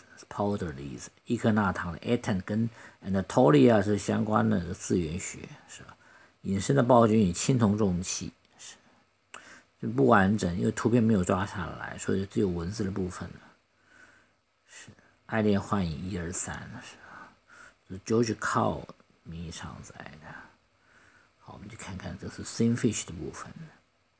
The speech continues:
所以大概就是当时候就是，是近当代，就是中华民国史了，这些东西，就是，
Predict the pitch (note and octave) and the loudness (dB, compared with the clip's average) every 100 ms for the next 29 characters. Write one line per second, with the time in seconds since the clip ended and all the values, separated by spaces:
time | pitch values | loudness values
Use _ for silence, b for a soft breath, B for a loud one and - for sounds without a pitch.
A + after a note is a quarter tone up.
0 | _ _ _ - b b b b b b | _ _ _ -20 b b b b b b
1 | _ _ - - A2+ G#2+ G2+ G#2 G#2 - | _ _ -20 -16 -14 -10 -10 -8 -8 -6
2 | A2+ A2 G#2+ G#2+ B2 B2 - B2 B2 A2 | -2 -2 -2 -4 -2 -2 2 2 4 2
3 | A2 A2+ A2 A2 b b b b _ - | 2 2 0 -2 b b b b _ -8
4 | - C3+ A#2+ B2+ B2+ B2+ G#2 G2+ - A2 | 0 2 4 4 6 4 4 2 0 0
5 | G2 C3 A#2 A2+ G#2+ G#2+ A2+ - E2 C#2+ | 4 4 6 4 4 4 4 0 -2 -6
6 | G2+ - F2 D#2 D#2+ D#2 - E2 - G2 | -10 -10 -10 -8 -8 -10 -12 -14 -8 -6
7 | G2 - | -6 -10